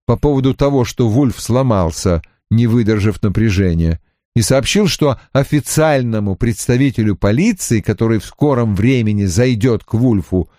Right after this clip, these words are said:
будет строго-настрого велено вести себя дипломатично и деликатно. А когда я сообщил, что лечащий врач категорически запретил пускать к Вульфу посетителей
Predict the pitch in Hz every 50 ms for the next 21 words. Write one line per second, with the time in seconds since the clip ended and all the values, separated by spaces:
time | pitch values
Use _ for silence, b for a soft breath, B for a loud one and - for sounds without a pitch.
0 | b b b b 101 117 143 139 147 143 - - - - - 151 160 180 185 165
1 | 139 117 131 123 117 117 120 117 117 120 - - - 139 147 160 147 156 160 139
2 | 98 113 135 143 135 131 123 117 110 104 104 95 - - - 156 180 165 - 143
3 | 117 113 131 147 156 b b b b b _ 104 95 107 139 - - 117 117 107
4 | 104 101 98 - - 131 165 156 - - - 170 170 170 160 127 147 160 165 165
5 | - - 107 95 87 73 69 - - 82 78 71 69 - - _ _ _ _ _
6 | _ _ _ _ _ _ - 110 - 139 135 123 156 170 170 156 - - 160 165
7 | - - - - 147 120 101 - - - 120 120 131 160 160 - - 143 131 -
8 | - - 147 135 135 143 139 113 95 - b b b b b b - 165 160 -
9 | - 190 160 175 180 175 185 190 175 127 - 139 127 - - - 123 107 113 127
10 | - 135 135 131 - 147 139 110 - - 131 117 - - 143 120 104 - _ 117
11 | 120 139 131 107 - - 113 98 - 113 107 - 127 117 101 - 202 240 247 -
12 | - 139 117 104 92